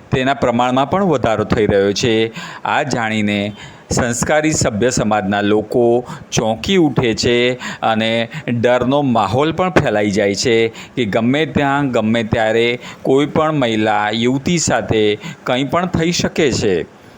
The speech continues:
આમાં પછી પોલીસે પણ સંજ્ઞાન લીધું હતું. આ મામલો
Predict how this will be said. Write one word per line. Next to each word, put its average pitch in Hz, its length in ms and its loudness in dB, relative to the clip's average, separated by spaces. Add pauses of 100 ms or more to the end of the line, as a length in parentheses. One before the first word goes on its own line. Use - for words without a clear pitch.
(320)
આમાં 107 320 0
પછી 110 540 -2 (320)
પોલીસે 151 540 2
પણ 131 360 0 (220)
સંજ્ઞાન 131 600 0
લીધું 113 400 2
હતું. 95 380 0 (380)
આ 113 180 0
મામલો 117 640 2